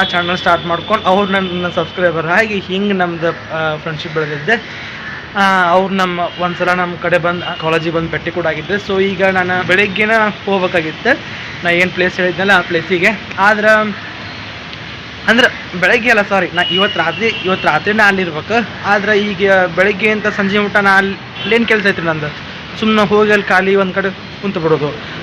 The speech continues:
ಜಳಕ್ಕೆಲ್ಲ ಜಾಪತ್ತಿರಲ್ಲ. So ಹಂಗಾಗಿ ನಾನೇ, ನಾ ಇಲ್ಲಿ ಆಂಟಿ ಮನೆಗೆ ಬಂದೆ. ಅಂದ್ರೆ ಸ್ವಲ್ಪ ಸ್ನಾನ ಗೀನ ಮಾಡಿಕೊಂಡು ಫ್ರೆಶ್ ಆಗಿ ಸ್ವಲ್ಪ ಹೊತ್ತು ನಿಂತು, ಆ, ನಾ ಅಲ್ಲಿಗೆ ಹೋದ್ರೆ ನಾನು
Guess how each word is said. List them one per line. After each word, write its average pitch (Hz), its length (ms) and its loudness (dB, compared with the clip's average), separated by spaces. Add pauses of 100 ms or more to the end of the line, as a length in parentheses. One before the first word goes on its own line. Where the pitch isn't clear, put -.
(120)
ಜಳಕ್ಕೆಲ್ಲ 180 420 2
ಜಾಪತ್ತಿರಲ್ಲ. 156 520 -2
So 170 60 -2 (100)
ಹಂಗಾಗಿ 175 360 0 (100)
ನಾನೇ, 180 280 2 (560)
ನಾ 180 120 -2
ಇಲ್ಲಿ 170 140 -2
ಆಂಟಿ 160 220 -6
ಮನೆಗೆ 160 220 -8
ಬಂದೆ. 160 180 -2 (460)
ಅಂದ್ರೆ 170 220 -2
ಸ್ವಲ್ಪ 165 200 -6
ಸ್ನಾನ 165 260 0
ಗೀನ 170 120 -2 (100)
ಮಾಡಿಕೊಂಡು 156 400 -4 (160)
ಫ್ರೆಶ್ 165 280 -4 (100)
ಆಗಿ 151 240 -6 (640)
ಸ್ವಲ್ಪ 170 240 0
ಹೊತ್ತು 180 200 0
ನಿಂತು, 180 280 2 (200)
ಆ, - 20 2 (1000)
ನಾ 170 60 0 (100)
ಅಲ್ಲಿಗೆ 160 260 -4
ಹೋದ್ರೆ 180 220 2 (100)
ನಾನು 175 160 2